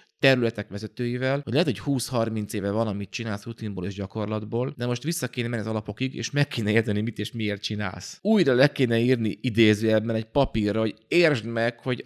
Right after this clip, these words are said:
mit miért csinálsz, melyik folyamatot, melyik dokumentumot miért hozod létre, van-e értelme, jövője a digitális térben azoknak a folyamatoknak, és egyszerűen optimalizálni kell. Ha ezt nem teszem meg,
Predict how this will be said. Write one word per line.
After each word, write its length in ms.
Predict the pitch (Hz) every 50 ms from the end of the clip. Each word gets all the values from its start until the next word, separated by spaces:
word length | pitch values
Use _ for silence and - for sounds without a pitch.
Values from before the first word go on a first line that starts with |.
| _ _
mit 500 | - 117 135 139 147 170 175 170 - 131
miért 380 | 123 117 113 110 104 98 -
csinálsz, 520 | - - 107 98 101 101 127 143 151 147 -
melyik 420 | 143 147 160 180 190 170 143 -
folyamatot, 640 | - - - 135 127 120 113 110 107 - 110 110
melyik 320 | 120 127 135 143 143 123 110
dokumentumot 640 | 113 120 - - 113 117 113 110 - 113 110 110 -
miért 380 | 113 120 123 123 123 127 127 -
hozod 360 | 117 110 104 110 107 104 95
létre, 540 | 95 104 101 104 - - 117 131 147 170 -
van-e 380 | - 98 131 156 175 160 139 -
értelme, 800 | - 135 139 131 - - 135 120 110 107 101 104 107 113 123 127 -
jövője 800 | - 113 120 139 139 120 107 120 113 104 101 101 98 95 90 - - -
a 100 | - 95
digitális 760 | 101 113 110 107 107 101 - 101 95 90 95 98 98 - -
térben 400 | - 101 98 98 101 98 101 98
azoknak 480 | 95 95 101 104 98 - - 92 - -
a 60 | 98
folyamatoknak, 800 | - - 98 98 107 110 113 117 - 135 - - 156 156 160 - -
és 80 | -
egyszerűen 300 | 135 - - 147 139 - -
optimalizálni 960 | 143 160 156 - - 131 127 117 110 110 107 107 110 98 92 90 92 98 95
kell. 260 | - - 85 85 82
Ha 120 | - - 120
ezt 200 | 117 113 - -
nem 260 | 127 139 160 196 220
teszem 420 | 214 220 202 190 - 156 123 110
meg, 420 | 104 98 95 98 110 147 170 185